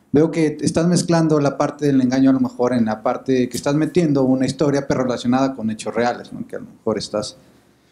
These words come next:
viendo exactamente qué es lo que está pasando, por qué se generan las crisis. Veo que estás hablando también de la crisis de los tulipanes, ¿no? Grandes, este, cantidades de dinero que se perdieron.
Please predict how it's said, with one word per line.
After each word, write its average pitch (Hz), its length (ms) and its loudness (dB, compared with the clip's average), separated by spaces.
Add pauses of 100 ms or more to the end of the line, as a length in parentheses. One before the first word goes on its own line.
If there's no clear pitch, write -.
viendo 160 200 4
exactamente 175 680 2
qué 175 80 2
es 175 40 4
lo 175 120 4
que 156 80 -4
está - 180 -4
pasando, 175 460 0
por - 160 -4
qué 160 80 -4
se 156 100 -4
generan 139 320 2
las - 140 -4
crisis. 131 360 -2
Veo 165 200 4
que 170 80 -8
estás 170 260 -2
hablando 160 380 2
también 139 300 0
de 139 100 -2
la 123 100 -2
crisis 123 280 -10
de 120 100 -2
los 117 160 -8
tulipanes, 113 560 0
¿no? 127 200 -4
Grandes, 123 440 -2
este, 104 280 -10
cantidades 113 380 -2
de 113 80 -2
dinero 113 220 0
que - 80 -10
se - 80 -8
perdieron. 139 560 0